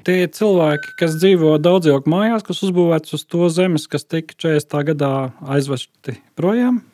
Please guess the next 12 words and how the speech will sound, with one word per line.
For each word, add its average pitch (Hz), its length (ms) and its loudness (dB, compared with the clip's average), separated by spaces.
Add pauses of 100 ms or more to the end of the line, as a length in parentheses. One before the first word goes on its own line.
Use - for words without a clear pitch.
vai 170 180 -6
četrdesmit 160 320 -4
devītā, 147 380 -2 (640)
uz 151 200 0
šo 160 160 0
ze-, 165 160 2
cilvēku 147 480 0
zemes 165 160 -2
uzbūvēts 127 400 -2
mājas. 262 480 -2 (580)
Un, 160 260 2
ā, 156 120 2